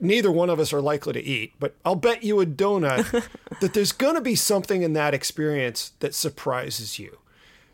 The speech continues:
Speaker 1: And I wanna hear about what that surprise is.
Speaker 2: You have a deal.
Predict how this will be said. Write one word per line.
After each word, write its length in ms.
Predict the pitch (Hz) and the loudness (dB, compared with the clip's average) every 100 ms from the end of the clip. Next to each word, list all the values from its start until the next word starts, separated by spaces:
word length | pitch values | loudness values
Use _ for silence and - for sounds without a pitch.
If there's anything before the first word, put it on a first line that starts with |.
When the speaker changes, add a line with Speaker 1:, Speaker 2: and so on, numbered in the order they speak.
| _ - | _ -12
Speaker 1:
And 140 | 139 | -6
I 80 | 151 | 0
wanna 240 | 202 196 160 | 2 2 0
hear 260 | - 160 | 0 0
about 220 | 139 127 127 | 0 -2 -4
what 160 | 120 | -6
that 120 | 120 - | -6 -6
surprise 540 | 131 - 104 104 104 | -8 -8 -8 -8 -10
is. 300 | - - - _ _ _ _ _ _ _ _ _ _ - | -14 -14 -18 _ _ _ _ _ _ _ _ _ _ -8
Speaker 2:
You 140 | 165 151 | -4 -2
have 120 | 151 | 0
a 40 | 147 | 0
deal. 280 | 165 160 | -2 -4